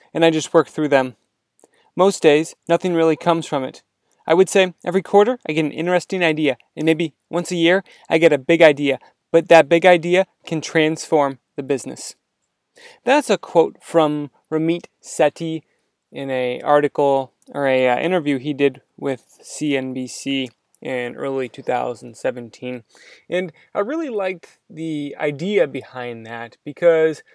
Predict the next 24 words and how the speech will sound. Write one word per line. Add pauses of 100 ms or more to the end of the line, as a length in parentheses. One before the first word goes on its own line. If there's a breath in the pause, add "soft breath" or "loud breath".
<clears throat>
when
people
email
me (280)
or
reach
out
to
me (240)
and
ask, (260)
you
know, (120)
"How
do
you
read
as
much
as
you
do?"
Or,